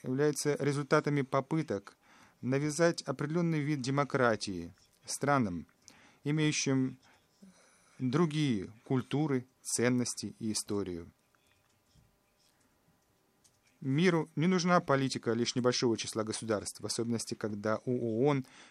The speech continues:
есть мандат обеспечить международную безопасность через международное сотрудничество. Такое сотрудничество, которое должно сформироваться в наше время, должно обеспечить защиту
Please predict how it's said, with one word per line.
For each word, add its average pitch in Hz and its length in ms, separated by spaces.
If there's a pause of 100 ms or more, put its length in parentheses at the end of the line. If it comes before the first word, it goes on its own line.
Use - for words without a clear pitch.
есть 135 260
мандат 113 600
обеспечить 117 600
международную 110 680
безопасность 131 800 (260)
через 170 440 (100)
международное 107 600
сотрудничество. - 800 (680)
Такое 147 360
сотрудничество, 131 840 (1200)
которое 120 340
должно 117 260
сформироваться 123 580
в - 20
наше 110 260
время, 139 400 (480)
должно 165 420
обеспечить 143 600
защиту 117 1000